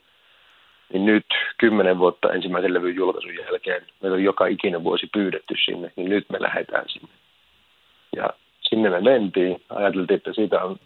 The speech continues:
erittäin luonnollista jatkaa Japaniin, tehdä Japanin keikat, ja sen verran vielä jätettiin piippuun, että julkistetaan tuo loppu-Eurooppa sitten myöhemmin. <laughs>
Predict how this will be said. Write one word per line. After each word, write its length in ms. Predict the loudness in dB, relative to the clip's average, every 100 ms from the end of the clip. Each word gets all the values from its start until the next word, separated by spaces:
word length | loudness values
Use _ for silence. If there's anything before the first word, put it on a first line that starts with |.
| -4
erittäin 400 | -2 0 2 2
luonnollista 520 | 2 0 -2 -2 0
jatkaa 360 | -2 -2 -4 0
Japaniin, 600 | 2 4 2 2 -2 -4 _ _ -20 _ _ _ _ _ 2
tehdä 180 | 2
Japanin 420 | 4 2 2 0 0
keikat, 320 | 0 0 -4 -8
ja 80 | -4
sen 220 | -2 0
verran 280 | 0 -2 -2 -10 -20 _ _ -20 -4
vielä 300 | 2 2 2 -2
jätettiin 460 | -2 -2 0 -2 0
piippuun, 480 | 0 -2 -2 -2
että 120 | 0 2
julkistetaan 580 | 4 2 -2 -4 -4
tuo 180 | -2 0
loppu-Eurooppa 800 | 0 0 -2 -2 -4 -4 -6 -8
sitten 260 | -10 -8 -6
myöhemmin. 640 | -2 0 -2 -4 -10 -12 -16 -20 -18 -18 _ -6 -6 -8
<laughs> 80 | -8